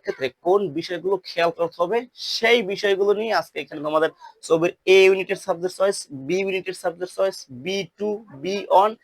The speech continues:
এবং তোমাদের যে আপকামিং সি ইউনিট আসবে, তারপর ডি ইউনিট, ডি ওয়ান, সবার জন্য এই ভিডিওটি প্রযোজ্য। ঠিক আছে, এখানে ছবির সাবজেক্ট চয়েস কখন শুরু হবে, এখন সব থেকে বড় প্রশ্ন এটা।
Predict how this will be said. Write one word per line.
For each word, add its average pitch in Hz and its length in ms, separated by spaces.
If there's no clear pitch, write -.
এবং 160 120
তোমাদের 185 300
যে 185 120
আপকামিং 190 420
সি - 240
ইউনিট 202 240
আসবে, 190 280
তারপর 151 180
ডি 185 120
ইউনিট, 196 300
ডি 190 180
ওয়ান, 208 160
সবার 208 440
জন্য 214 160
এই 160 80
ভিডিওটি 170 360
প্রযোজ্য। 123 340
ঠিক 147 220
আছে, 185 160
এখানে 190 280
ছবির 175 280
সাবজেক্ট 156 440
চয়েস 196 200
কখন 165 200
শুরু 165 160
হবে, 180 200
এখন 139 140
সব 170 120
থেকে 175 160
বড় 151 160
প্রশ্ন 160 260
এটা। - 160